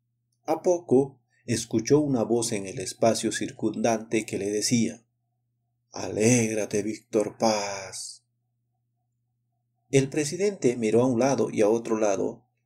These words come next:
sin encontrar a la persona que emitía tal frase. Escuchó tres veces lo mismo, y ya no tuvo dudas de que le hablaba el crucificado. Grande fue su emoción.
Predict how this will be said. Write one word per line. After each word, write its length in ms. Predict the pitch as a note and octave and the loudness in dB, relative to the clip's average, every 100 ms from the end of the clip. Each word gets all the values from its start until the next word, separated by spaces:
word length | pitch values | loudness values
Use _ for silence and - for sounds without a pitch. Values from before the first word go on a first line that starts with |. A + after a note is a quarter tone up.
| _ | _
sin 240 | - B2+ | 0 2
encontrar 580 | A2 G2+ G#2+ F#2+ E2+ A#2 | 2 -2 -4 -2 2 2
a 40 | G2+ | 2
la 160 | F2 | -2
persona 680 | - F#2+ - A2+ G#2+ G#2+ - _ _ - | -6 -6 -2 0 0 -6 -10 _ _ 0
que 100 | C3 | 2
emitía 520 | B2+ C3+ F3 E3 A2 | 2 -2 0 0 2
tal 180 | G#2 - | -4 -4
frase. 520 | - G#2+ - - _ _ _ _ - | 0 2 0 -2 _ _ _ _ -6
Escuchó 540 | B2 - C3 E3 E3 | -4 -2 -4 -2 -2
tres 260 | F3 F#3 C#3+ | 2 0 2
veces 360 | D3 C#3+ A2 | 0 0 -4
lo 120 | - | -8
mismo, 480 | F#2+ B2+ D3 - - _ _ _ _ _ _ - | -2 2 2 -2 -8 _ _ _ _ _ _ -10
y 200 | B2+ A2 | -8 -2
ya 160 | A#2 | 0
no 180 | C#3 D3 | 0 -2
tuvo 300 | C#3+ C#3 D#3+ | 0 0 2
dudas 480 | C#3 B2+ B2 B2+ - _ _ | 2 2 2 0 -6 _ _
de 200 | A#2 A2+ | -4 -2
que 120 | A#2 | 0
le 120 | G#2 | 0
hablaba 400 | G#2 A#2 B2+ A#2 | 2 2 2 2
el 120 | G#2 G2+ | 0 -2
crucificado. 920 | - G2+ - A2 - G#2 G2+ - _ _ _ _ _ _ _ _ | -8 -8 -6 -8 -2 -2 -2 -6 _ _ _ _ _ _ _ _
Grande 480 | B2 C3+ D#3+ D3 A#2 | 2 4 2 0 0
fue 180 | B2 A#2+ | 4 4
su 140 | A2 | 2
emoción. 680 | G2+ G2+ - A#2 A#2 A2+ | -4 -4 -2 0 -2 -8